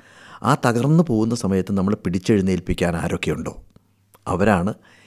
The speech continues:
യഥാർത്ഥത്തിൽ നമ്മുടെ ഹൃദയത്തിൽ ഏറ്റുന്നത്. ബാക്കിയെല്ലാം കപടമാണ് എന്നുള്ളത് നമ്മൾ തിരിച്ചറിയും.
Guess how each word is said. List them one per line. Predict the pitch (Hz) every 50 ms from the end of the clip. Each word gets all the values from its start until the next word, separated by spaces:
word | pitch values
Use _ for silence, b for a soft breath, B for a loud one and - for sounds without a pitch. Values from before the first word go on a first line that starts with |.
| b b b
യഥാർത്ഥത്തിൽ | 202 - - 117 120 127 127 - 135 - - 139
നമ്മുടെ | 123 107 101 101 98
ഹൃദയത്തിൽ | - 90 85 95 95 90 - 92 87
ഏറ്റുന്നത്. | 85 82 - 95 90 90 85 85 107 - - b b b b b b b b
ബാക്കിയെല്ലാം | 82 90 87 - 110 95 95 101 104 107 110 117 120 127 120 120 117
കപടമാണ് | - - 90 - 98 92 120 110 95 85 80 82 78
എന്നുള്ളത് | - - 101 90 80 80 78 82
നമ്മൾ | 82 78 78
തിരിച്ചറിയും. | - - - - - - - - -